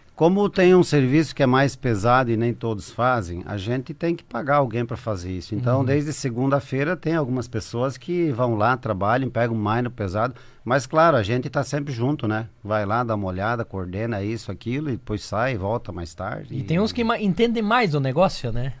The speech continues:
Speaker 1: Ah, sempre tem, né? <laughs>
Speaker 2: <laughs>
Speaker 1: Tem as pessoas que tocam piano e as que puxam o piano, isso é normal.
Speaker 2: Isso é normal, isso é normal. Também conosco aqui, Rui Lucchini, seja bem-vindo também, Rui,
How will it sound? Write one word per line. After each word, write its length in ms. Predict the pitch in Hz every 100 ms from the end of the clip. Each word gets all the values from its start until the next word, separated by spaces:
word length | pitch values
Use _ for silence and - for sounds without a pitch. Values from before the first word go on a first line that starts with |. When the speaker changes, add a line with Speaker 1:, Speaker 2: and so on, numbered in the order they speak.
| - -
Speaker 1:
Ah, 200 | 107 120
sempre 260 | - 135 -
tem, 200 | 113 127
né? 180 | 113 -
<laughs> 760 | - 196 101 - 135 110 117
Speaker 2:
<laughs> 400 | - - - -
Speaker 1:
Tem 100 | 117
as 160 | 123 123
pessoas 640 | - 120 104 - 120 120
que 160 | - 110
tocam 400 | 117 113 - 110
piano 500 | - 127 127 160 214
e 60 |
as 220 | 226 330 -
que 100 | 233
puxam 460 | - 135 214 208
o 40 | 123
piano, 360 | - 104 131
isso 160 | 127 -
é 40 |
normal. 400 | 180 110 104 98 131
Speaker 2:
Isso 220 | 127 160
é 20 |
normal, 340 | 165 170 139
isso 140 | 135 180
é 20 |
normal. 280 | 185 156 139
Também 200 | 190 233
conosco 360 | 233 214 -
aqui, 200 | 196 214
Rui 140 | 208 190
Lucchini, 480 | 156 - 240 254 208
seja 300 | 196 170 165
bem-vindo 440 | 160 139 180 175
também, 360 | 165 147 190 220
Rui, 260 | 175 143